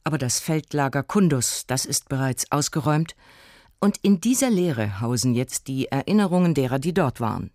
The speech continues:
Die Kanzlerin, deutsche Verteidigungsminister, Außenminister, zahllose Bundestagsabgeordnete und natürlich auch Journalisten. Nach Kunduz wollten und mussten sie alle. Denn in Kunduz glaubte man zu verstehen,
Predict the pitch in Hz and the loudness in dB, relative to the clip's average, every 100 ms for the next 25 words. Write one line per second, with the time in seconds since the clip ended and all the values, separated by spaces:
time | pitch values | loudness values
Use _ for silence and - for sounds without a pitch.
0 | - 196 - 139 - 120 113 113 - - | -2 -2 0 -2 -2 -6 -6 -8 -10 -20
1 | - - - 160 156 151 - 165 202 190 | -20 -12 0 0 2 -2 -2 0 0 2
2 | 196 180 185 180 175 - 170 - 185 185 | 2 2 2 2 0 -2 -4 0 0 2
3 | 196 175 165 - 170 156 - - - - | 4 4 4 2 -2 -2 -6 -20 -4 0
4 | 233 208 127 117 117 113 120 120 - 127 | 4 4 2 0 -2 0 0 0 -4 -6
5 | - - - 113 131 147 - 156 - _ | -6 -8 -4 -2 0 -2 -2 -6 -6 _
6 | - _ _ _ 170 - 139 147 120 - | -20 _ _ _ -4 0 0 0 -2 -4
7 | 113 143 143 147 165 - 113 - _ - | -4 0 0 0 -2 -4 -8 -10 _ -20
8 | - - 170 - - 254 233 190 175 185 | -12 0 0 0 2 4 4 2 2 2
9 | 208 240 240 - 202 - 208 262 - 147 | 2 2 2 2 -2 2 4 4 2 -2
10 | 123 120 117 113 - - - - - - | -2 0 0 -2 -6 -20 -20 -20 -18 -2
11 | 147 127 127 - 202 214 208 - 175 - | 0 2 0 2 4 4 2 0 -2 2
12 | 190 175 180 170 160 - 165 185 196 | 2 4 0 0 0 0 2 2 2